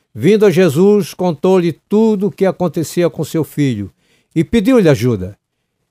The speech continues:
E Jesus disse-lhe, "Tudo é possível ao que crê."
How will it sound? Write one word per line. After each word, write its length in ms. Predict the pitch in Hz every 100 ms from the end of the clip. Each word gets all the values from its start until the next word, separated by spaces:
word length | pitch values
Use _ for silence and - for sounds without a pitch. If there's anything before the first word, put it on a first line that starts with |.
| _
E 180 | 196 180
Jesus 440 | 175 160 233 185
disse-lhe, 640 | 170 202 170 156 120 104 87 _ _ _
"Tudo 240 | - 147 165
é 80 |
possível 640 | 202 160 143 - 240 139 139
ao 60 |
que 180 | - 135
crê." 440 | - 220 233 120